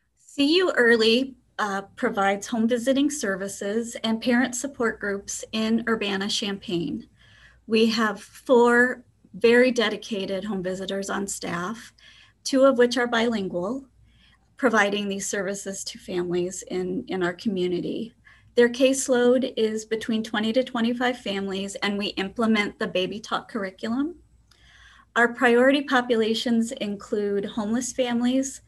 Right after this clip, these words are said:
teen parents, dual language families, and children who have an identified disability or parents have a concern with a child's development.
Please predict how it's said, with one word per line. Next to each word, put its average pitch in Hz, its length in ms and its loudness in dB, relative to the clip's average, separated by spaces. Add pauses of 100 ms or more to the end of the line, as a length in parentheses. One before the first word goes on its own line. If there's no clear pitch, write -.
(320)
teen 277 280 4
parents, 226 800 -2 (400)
dual 240 320 6
language 226 460 0
families, 190 760 -8 (380)
and 220 180 -2
children 254 460 0
who 240 160 0
have 220 240 0
an 196 100 -4
identified 202 600 -2
disability 185 880 -2
or 220 360 0
parents 208 400 -4
have 208 160 0
a 196 60 -2
concern 202 500 -4
with 185 180 -8
a - 60 -10
child's 175 460 -8
development. - 840 -8